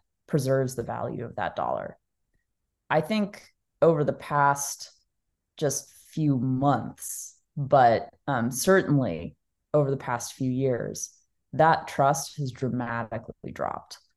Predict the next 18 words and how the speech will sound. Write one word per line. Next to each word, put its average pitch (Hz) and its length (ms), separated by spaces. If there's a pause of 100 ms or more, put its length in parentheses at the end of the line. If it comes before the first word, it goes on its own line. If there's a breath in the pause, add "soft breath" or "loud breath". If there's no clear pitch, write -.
(180)
I - 60
think 139 200
a 139 40
lot 143 260
of 147 140
people 135 580 (380 loud breath)
in 147 160
the 165 60
United 139 420
States - 880
are 151 80
beginning 139 380
to 127 80
say 127 320
for 127 160
the 117 40
first 131 380
time, 123 500